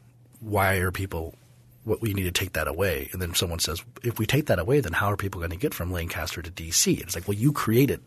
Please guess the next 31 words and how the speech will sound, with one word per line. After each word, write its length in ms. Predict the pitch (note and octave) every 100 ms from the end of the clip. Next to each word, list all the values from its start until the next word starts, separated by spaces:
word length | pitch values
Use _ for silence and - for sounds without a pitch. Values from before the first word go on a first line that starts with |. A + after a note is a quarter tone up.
| -
this 220 | F#2 E2
problem 560 | - - C#3+ E2 C#2 - - - - - -
and 160 | G2
you 120 | A2+ A#2+
reorganize 600 | B2+ A2+ G2 F#2 E2+ F2+
the 80 |
world 240 | E2+ E2 D#2+
around 340 | E2 A#2+ F#2
it 80 | E2+
by 120 | E2+
doing 340 | D#2 F2+ B1+ -
this. 220 | - - - - - - - -
And 100 | G#2+
so 260 | - F2 - - -
it 140 | A2
clearly 260 | - F#3+ D#3+
happens 440 | A#2 G2+ F2 F2
in 240 | D#2 D#2+ - - -
transportation 840 | - - G#2+ - F2 - F#2 - C#2+
situations. 760 | - - C#2 - - - C#2
It 100 | -
happen-, 320 | - F2 - -
it, 140 | C#2+
the 240 | - F2 C2 - - -
transportation 800 | - G2 - F#2+ F2+ - D#2 D#2
hubs 500 | - A2 F#2+ E2+ -
and 120 | D#2
large, 540 | E2 G2 F#2 - - - - - - - -
uh, 280 | D#2+ D2 C#2+ - -
physically 760 | - B2 G#2+ G2 G2 E2+ D#2+ -
immobile 840 | G2 G2 G2 G2 E2 F2 E2 D2+